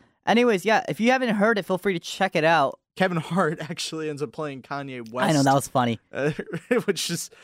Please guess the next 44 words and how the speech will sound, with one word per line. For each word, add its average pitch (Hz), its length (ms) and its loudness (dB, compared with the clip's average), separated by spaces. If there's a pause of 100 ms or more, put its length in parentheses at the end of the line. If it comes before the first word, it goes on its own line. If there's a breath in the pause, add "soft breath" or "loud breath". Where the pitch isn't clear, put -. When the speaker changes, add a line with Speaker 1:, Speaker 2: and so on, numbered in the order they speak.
(140 loud breath)
Speaker 2:
funny, 220 320 0
but 190 160 -2
you 208 120 2
also 226 320 0
have 170 160 2
to 156 80 -4
ask 143 180 -4
the 131 80 -14
question, 156 300 -8
is, 120 100 -12
like, 123 140 -12
why 117 240 -6
didn't 113 240 -14
he 117 180 -16
join? 110 300 -16 (1300)
Why 143 140 -2
didn't, 147 200 -6
like, 127 120 -4
Kanye 127 320 -4
West 117 220 -6
himself 110 400 -8
join? 104 300 -10
Speaker 1:
Yeah, 262 120 -6
there 269 120 2
must 160 220 2
have - 40 -14
been 135 120 -4
some 127 140 -8
stuff 123 240 -4
going 123 180 -2
on 123 140 2
about 123 200 0
it. 123 40 2
I 139 40 2
haven't 139 160 -2
really 123 180 -2
looked 123 160 -6
into 123 420 -4
it. - 160 -4
But, 143 180 2
folks, 175 240 0
again, 160 200 0
it's 156 140 -6
on 156 180 2